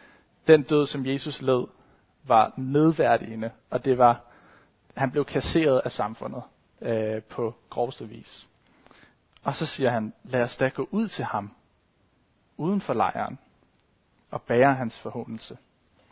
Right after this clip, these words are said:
Øhm, så forfatteren, han siger, "Giv afkald på det, vi har herinde i byen. Gå ud til Jesus. Tag,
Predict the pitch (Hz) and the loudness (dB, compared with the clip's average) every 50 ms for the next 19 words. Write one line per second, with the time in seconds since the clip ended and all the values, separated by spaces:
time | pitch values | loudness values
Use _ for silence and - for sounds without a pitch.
0 | _ _ _ _ _ _ _ - - _ _ _ _ _ - - 123 123 123 120 | _ _ _ _ _ _ _ -20 -20 _ _ _ _ _ -6 0 2 2 4 2
1 | 117 117 113 113 110 117 120 _ _ _ _ _ _ _ _ _ _ - - - | 2 0 -2 -4 -4 -6 -8 _ _ _ _ _ _ _ _ _ _ -12 -4 0
2 | 156 139 - - 139 - - 147 143 156 156 151 143 147 139 131 - - 135 127 | 0 2 0 0 -6 2 4 6 6 6 4 2 0 -4 -6 -6 -6 -2 0 2
3 | 123 127 - _ _ _ _ _ _ _ _ _ _ _ _ _ _ _ _ _ | 2 2 0 _ _ _ _ _ _ _ _ _ _ _ _ _ _ _ _ _
4 | _ _ _ - - 165 - 123 143 160 - - 151 135 - - 139 - 143 147 | _ _ _ -8 -6 -4 0 0 0 0 0 -2 -4 -4 -4 -8 -2 0 0 0
5 | 143 143 - - 127 127 120 127 156 139 - 135 135 151 151 151 - - 123 117 | 0 0 2 2 2 2 2 2 2 2 2 0 -4 -4 -4 -6 -8 -8 -8 -8
6 | 117 117 120 120 _ _ _ _ _ _ _ _ _ _ _ _ _ _ _ - | -6 -8 -10 -10 _ _ _ _ _ _ _ _ _ _ _ _ _ _ _ -6
7 | - 160 - 202 190 175 - - 160 131 123 120 120 - 135 117 - - - - | -6 -4 -2 -2 -4 -4 -4 -6 -4 -4 -4 -4 -4 -6 -10 -10 -10 -14 -16 -18
8 | _ _ _ _ _ _ - - - 147 135 135 139 - | _ _ _ _ _ _ -12 -2 4 6 6 6 6 2